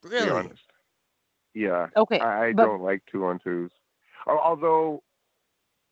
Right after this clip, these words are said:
Speaker 1: I gotta say, the, the Loso A Ward B-Dot Geechee battle is fucking amazing.
Speaker 2: That's a very good
Speaker 1: So,
Speaker 2: battle, two on two.
Speaker 1: I mean, to be honest, that would be my dream two on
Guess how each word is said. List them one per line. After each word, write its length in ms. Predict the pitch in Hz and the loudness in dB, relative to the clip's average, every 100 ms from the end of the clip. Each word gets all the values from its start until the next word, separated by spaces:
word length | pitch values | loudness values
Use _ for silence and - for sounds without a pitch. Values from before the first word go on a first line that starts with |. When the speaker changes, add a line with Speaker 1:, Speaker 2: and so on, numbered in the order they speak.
| _ _ _ _ _ _ _ _ _ - | _ _ _ _ _ _ _ _ _ -12
Speaker 1:
I 60 | 135 | -6
gotta 280 | 135 156 160 - | -4 -2 -4 -2
say, 400 | 147 135 123 113 101 | 0 2 0 -2 -6
the, 440 | 117 120 110 104 - | 0 2 2 0 0
the 500 | 113 110 104 98 92 - | 2 4 4 2 0 -4
Loso 560 | 110 117 123 131 117 101 | 0 0 0 0 0 0
A 120 | 113 | 0
Ward 420 | 113 113 113 117 _ _ _ _ _ _ | 2 2 2 0 _ _ _ _ _ _
B-Dot 340 | 120 113 107 104 - | -2 0 0 -2 -4
Geechee 320 | 123 120 135 | -4 -2 -2
battle 480 | 135 143 147 147 - _ | 0 0 -2 -6 -10 _
is 160 | 107 92 - _ _ _ _ | -4 -4 -8 _ _ _ _
fucking 320 | - 90 95 87 | -4 -4 -6 -4
amazing. 480 | 87 90 82 71 71 _ _ | -2 -2 -4 -10 -16 _ _
Speaker 2:
That's 220 | 98 - | -20 -20
a 60 | 101 | -16
very 300 | 98 98 92 | -12 -10 -6
good 60 | 87 | -2
Speaker 1:
So, 120 | 98 | 0
Speaker 2:
battle, 260 | 92 90 82 | 0 -4 -10
two 200 | - 92 | -14 -14
on 80 | |
two. 180 | 92 104 | -14 -10
Speaker 1:
I 80 | 139 | -6
mean, 300 | 165 156 127 - | -4 -4 -6 -6
to 60 | 143 | 0
be 120 | 139 | 2
honest, 360 | 143 170 139 - | 2 0 -4 -2
that 180 | 113 131 | -2 -2
would 180 | 127 | -4
be 120 | 110 117 | -2 0
my 200 | 107 107 | 0 -2
dream 380 | 104 117 110 101 - | 0 0 0 -6 -4
two 140 | 110 | -2
on 120 | 120 | -2